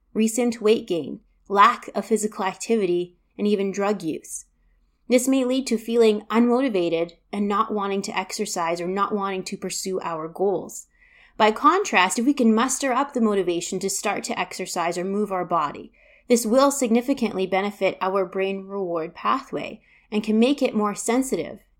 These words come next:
and active, leading to feelings of motivation, even more physical activity, and resilience to life stressors. So if you've had a few bad days of being inactive and bad eating,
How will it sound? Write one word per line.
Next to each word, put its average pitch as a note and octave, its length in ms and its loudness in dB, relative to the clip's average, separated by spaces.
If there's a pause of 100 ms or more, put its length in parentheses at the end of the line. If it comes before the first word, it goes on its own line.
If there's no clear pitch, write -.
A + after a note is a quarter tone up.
and G#3 280 -2
active, F#3 580 -2
leading A3 380 0
to G3+ 100 -6
feelings F#3 420 -4
of F#3 140 -6
motivation, E3+ 760 -6 (460)
even A#3 300 6
more C4 240 2
physical F3 380 -4
activity, D#3 560 -6 (300)
and A#3 200 2
resilience G3 560 2
to - 120 -8
life D#3 200 -4
stressors. - 720 -10 (380)
So C4 160 6
if B3+ 180 6
you've C4 160 2
had C4 500 4 (100)
a A3 60 -6
few A#3 220 -4
bad G#3 280 0
days G#3 280 2
of F3+ 120 -6
being G#3 280 -2
inactive G3 720 -4
and E3+ 160 -8
bad F#3 280 4
eating, G3 460 -4